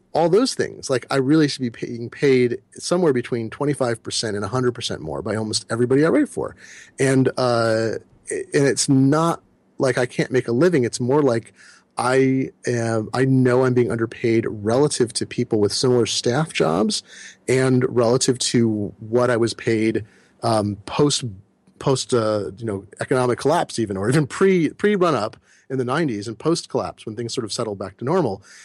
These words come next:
uh, it hasn't kept pace with inflation and other costs. And so i-,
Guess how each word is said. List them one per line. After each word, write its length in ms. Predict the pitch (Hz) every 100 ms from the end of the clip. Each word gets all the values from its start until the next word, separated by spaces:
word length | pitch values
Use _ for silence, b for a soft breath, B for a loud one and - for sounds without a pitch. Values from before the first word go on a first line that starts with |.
| B
uh, 220 | 113 104 -
it 100 | -
hasn't 260 | 160 151
kept 160 | 135 -
pace 240 | 120 110
with 100 | 107
inflation 640 | 104 98 143 135 131 120 -
and 100 | 110
other 160 | 107 104
costs. 460 | - 95 98 - -
And 140 | 110
so 380 | - 117 107 -
i-, 120 | -